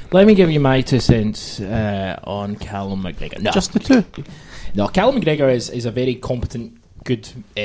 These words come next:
Speaker 1: midf-, uh, midfielder for Celtic. I think he's a very, uh, technically, um, excellent. I, I do think he does. Again, it's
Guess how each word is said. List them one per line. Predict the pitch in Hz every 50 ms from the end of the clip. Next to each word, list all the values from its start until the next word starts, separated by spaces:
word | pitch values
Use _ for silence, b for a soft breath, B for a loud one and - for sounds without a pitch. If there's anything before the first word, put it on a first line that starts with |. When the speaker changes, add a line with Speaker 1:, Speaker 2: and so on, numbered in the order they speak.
| 101 101 101 98 87 87 82 69 - - _ _ _ _ _
Speaker 1:
midf-, | 120 123 117 110 - - 123
uh, | 123
midfielder | 107 113 113 107 - - 117 113 - -
for | - 110
Celtic. | 101 - 117 107 104 - -
I | 120
think | - - 131 120
he's | 127 127 120
a | 117
very, | 107 120 131 135 131 123 117 110 -
uh, | 90 92 92 - -
technically, | - - 107 - 120 120 - - - 113 101 92 101 - - -
um, | - 87 90 90 - - -
excellent. | 95 92 - - - - 117 110 110 - - -
I, | - 123 127 - -
I | 131 131
do | - 170 180
think | - 202 175 175
he | 160
does. | - 139 131 127 120 - - b b b b b b b b b b
Again, | - 143 - 160 190 208 202
it's | - - - - - -